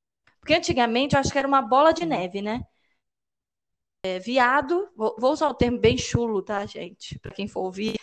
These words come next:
Speaker 1: mas é só pra vocês entenderem como é que era antes. Era viado e sapatão.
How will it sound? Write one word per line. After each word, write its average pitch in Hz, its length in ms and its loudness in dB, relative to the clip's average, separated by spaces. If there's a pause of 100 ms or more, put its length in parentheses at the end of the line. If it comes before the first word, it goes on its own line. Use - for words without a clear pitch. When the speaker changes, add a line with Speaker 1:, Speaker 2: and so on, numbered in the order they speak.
(200)
Speaker 1:
mas 220 140 -2
é 247 80 6
só 269 120 4
pra 277 140 0
vocês 269 300 -6
entenderem 262 400 0
como 277 160 2
é 277 60 0
que 330 200 0
era 254 260 2
antes. 185 340 -6 (280)
Era 254 220 2
viado 262 360 0
e 262 40 2
sapatão. 262 500 0